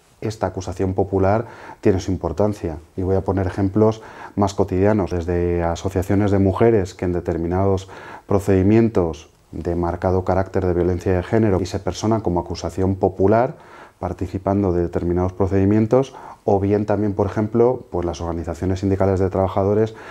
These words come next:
que participan como acusación popular, bien en accidentes de trabajo porque se han incumplido medidas de seguridad, bien en procedimientos, por ejemplo, de acoso sexual. Es un ejercicio de un derecho ciudadano, es una participación de la Administración de Justicia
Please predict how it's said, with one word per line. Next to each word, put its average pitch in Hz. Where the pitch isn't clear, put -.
que 110
participan 110
como 101
acusación 95
popular, 104
bien 107
en 107
accidentes 104
de 101
trabajo 98
porque 98
se 101
han 101
incumplido 101
medidas 107
de 101
seguridad, 107
bien 110
en 110
procedimientos, 104
por 104
ejemplo, 101
de 98
acoso 95
sexual. 117
Es 90
un 98
ejercicio 87
de 95
un 90
derecho 92
ciudadano, 98
es 101
una 98
participación 92
de 92
la 90
Administración 92
de 90
Justicia 104